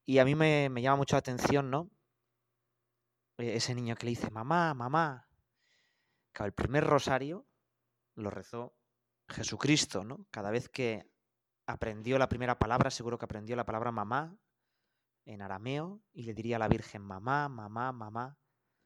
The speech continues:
Eso es lo que decimos nosotros, ¿no? "Mamá, mamá, ayúdanos". Un niño pequeño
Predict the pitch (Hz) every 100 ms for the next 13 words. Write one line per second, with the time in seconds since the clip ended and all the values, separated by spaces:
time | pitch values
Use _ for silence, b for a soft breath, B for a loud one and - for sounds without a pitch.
0 | _ _ - - 139 127 110 135 127 123
1 | 120 104 110 170 _ 98 98 107 139 139
2 | 131 143 117 139 143 120 139 110 - -
3 | _ _ _ _ _ _ _ _ _ -
4 | 135 139 143 135 123 135 135 139 -